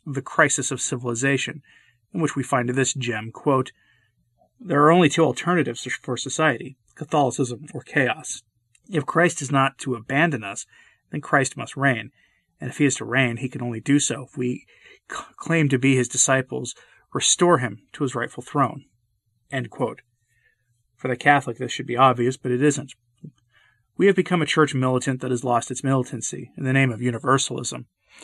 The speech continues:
Fulton Sheen pled for this rejection of universal acceptance and instead asked us to return to the kingdom of Christ. He saw what was coming.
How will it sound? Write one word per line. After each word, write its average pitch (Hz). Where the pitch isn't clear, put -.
Fulton 196
Sheen 147
pled 156
for 147
this 131
rejection 139
of 123
universal 131
acceptance 135
and 135
instead 147
asked 143
us 127
to -
return 135
to 123
the 120
kingdom 127
of 107
Christ. -
He 165
saw 107
what 107
was 110
coming. 127